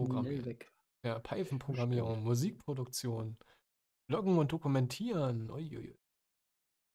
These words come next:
Speaker 1: Python für Ingenieure. Alter, da sind ja wieder Sachen dabei. C-M-S-Sprechstunde, das ist ja auch total interessant.
Speaker 3: Ach, mit Stecker-, äh, Ste-, Stefan Luko heißt er, glaub ich.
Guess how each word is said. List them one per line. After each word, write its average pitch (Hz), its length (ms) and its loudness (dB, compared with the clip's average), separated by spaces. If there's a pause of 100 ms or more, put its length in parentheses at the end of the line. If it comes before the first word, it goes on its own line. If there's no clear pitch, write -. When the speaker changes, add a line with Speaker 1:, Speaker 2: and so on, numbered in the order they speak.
(920)
Speaker 1:
Python 156 360 -4
für 143 120 -2
Ingenieure. 139 680 2
Alter, - 160 -10
da - 100 -12
sind 117 180 -4
ja 143 120 4
wieder 113 160 0
Sachen 110 300 -4
dabei. 127 360 -4 (320)
C-M-S-Sprechstunde, 104 1500 -2
das - 180 -8
ist - 140 -8
ja - 80 -10
auch - 140 -16
total - 340 -12
interessant. 117 640 -8 (800)
Speaker 3:
Ach, - 420 -12 (680)
mit - 120 -10
Stecker-, - 340 -6
äh, 120 240 2
Ste-, - 300 -8
Stefan 87 580 2
Luko 85 360 -2
heißt 80 240 -2
er, 82 60 -4
glaub 156 280 0
ich. - 200 -10